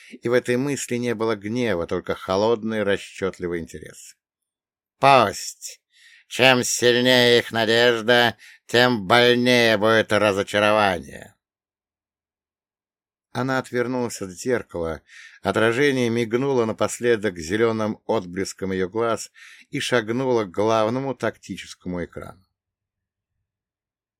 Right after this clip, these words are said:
Поле голографического дисплея дрожало, словно под напором ветра.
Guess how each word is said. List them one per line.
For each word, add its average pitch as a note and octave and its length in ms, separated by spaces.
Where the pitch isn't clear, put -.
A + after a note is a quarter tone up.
Поле D#3 360
голографического A#2+ 920
дисплея B2+ 500
дрожало, A2 640
словно G#2 460
под G2 240
напором G#2 500
ветра. - 540